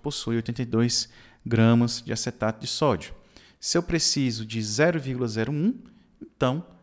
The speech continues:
vai ser um valor cem vezes menor, zero vírgula oitenta e dois gramas de acetato de sódio.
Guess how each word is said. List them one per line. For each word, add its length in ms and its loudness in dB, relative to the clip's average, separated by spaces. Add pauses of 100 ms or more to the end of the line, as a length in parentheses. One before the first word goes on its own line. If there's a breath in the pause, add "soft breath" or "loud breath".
vai 120 -6
ser 160 -2
um 100 -4
valor 480 -2
cem 400 -2
vezes 380 -2
menor, 600 -2
zero 320 -2
vírgula 400 -6 (360 loud breath)
oitenta 420 -2
e 20 -6
dois 220 -2
gramas 420 -2
de 300 -6 (320 soft breath)
acetato 720 -6 (260 soft breath)
de 80 -10
sódio. 460 2